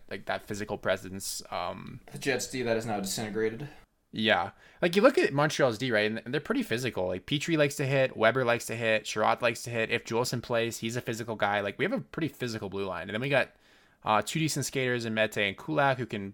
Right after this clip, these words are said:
Speaker 1: move the puck up the ice. Petrie can skate and move the puck up the ice. So it's, I think it's actually a pretty underrated, um, balanced defense. The, obviously, the left side can use some work,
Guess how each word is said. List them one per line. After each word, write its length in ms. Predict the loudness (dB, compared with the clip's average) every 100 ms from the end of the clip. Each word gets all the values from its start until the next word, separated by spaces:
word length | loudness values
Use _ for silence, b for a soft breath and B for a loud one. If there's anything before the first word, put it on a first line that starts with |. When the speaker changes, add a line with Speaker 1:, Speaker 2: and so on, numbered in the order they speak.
| -8
Speaker 1:
move 120 | -8
the 80 | -4
puck 220 | 0 0 0
up 120 | 0
the 100 | 4
ice. 240 | 4 2
Petrie 320 | -4 -4 -4
can 160 | -6 -8
skate 220 | -6 -6
and 80 | -6
move 80 | -6
the 40 | -4
puck 160 | -4
up 80 | -2
the 120 | -2
ice. 240 | -2 -4 -12 b b
So 100 | -6
it's, 120 | -6 2
I 60 | 2
think 160 | 2 2
it's 120 | 4
actually 280 | 2 2 0
a 40 |
pretty 300 | 0 -4 -2
underrated, 640 | -2 -2 0 2 2 0 -8 _ _ _ _ _ 0
um, 680 | 2 4 2 -2 -10 -14 -18 _ _ -20 -20 _ _ _ _ _
balanced 420 | 6 6 4 -2
defense. 540 | -8 -6 -6 -8 -12 -10
The, 120 | -2 4
obviously, 300 | 4 4 0
the 80 |
left 240 | 2 2 4
side 280 | 4 4 2
can 120 | -4
use 160 | -4
some 160 | -4 0
work, 340 | 0 0 -4